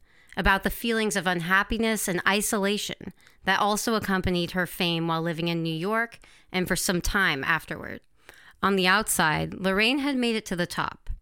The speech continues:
She had achieved success. However, in reality, Lorraine felt the opposite for quite some time.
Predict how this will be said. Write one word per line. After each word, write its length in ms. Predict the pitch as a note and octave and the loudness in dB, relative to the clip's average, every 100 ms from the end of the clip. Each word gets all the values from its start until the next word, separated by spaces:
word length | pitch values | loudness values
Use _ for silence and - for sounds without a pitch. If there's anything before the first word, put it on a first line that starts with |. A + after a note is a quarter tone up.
| _ | _
She 240 | - - A3+ | -12 -4 0
had 100 | A3+ | 0
achieved 540 | A3 - C4+ A3+ D3+ | 0 0 0 0 -2
success. 800 | - G3+ - F3+ - - - - - _ - | -4 -4 -4 -4 -4 -8 -10 -12 -20 _ -6
However, 580 | F#3+ G3 A3 F#3+ F3 F3 | 0 2 2 2 2 0
in 180 | - F3 | 0 -2
reality, 760 | F3 G3 G3 F#3 E3 D#3+ D#3+ - _ _ _ _ - | 2 2 2 0 -2 -6 -8 -12 _ _ _ _ -10
Lorraine 400 | A3 G#3+ A#3 C#4 | -2 0 2 2
felt 260 | C#4+ C4+ B3 | 0 -2 -2
the 120 | A3+ | -2
opposite 560 | F#3+ F#3 - - D#3 - | 0 0 -2 -4 -6 -6
for 140 | - | -8
quite 380 | F#3+ - G#3 - | -6 -2 -2 -2
some 240 | - F2+ E2+ | -4 -4 -4
time. 400 | E2 C2+ - | -4 -6 -8